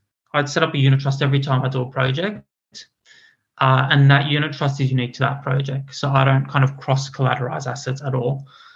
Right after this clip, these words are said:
Uh, then every investor has, is a unit holder of that unit trust.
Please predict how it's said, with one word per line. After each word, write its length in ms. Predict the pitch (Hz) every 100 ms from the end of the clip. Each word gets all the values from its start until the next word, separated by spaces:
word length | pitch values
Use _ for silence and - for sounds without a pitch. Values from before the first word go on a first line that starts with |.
| _ _ _ _ _ -
Uh, 380 | 143 143 143 143 -
then 340 | 151 143 151 156
every 420 | 165 160 175 175
investor 760 | 156 139 135 135 - 135 139 214 - _
has, 640 | - 139 127 127 123 - - _ _ _ -
is 120 | 135
a 60 | 131
unit 420 | 123 139 139 135
holder 460 | 131 123 143 214 - _ _ -
of 140 | 135
that 160 | 131 123
unit 240 | 120 120
trust. 480 | 123 127 - - -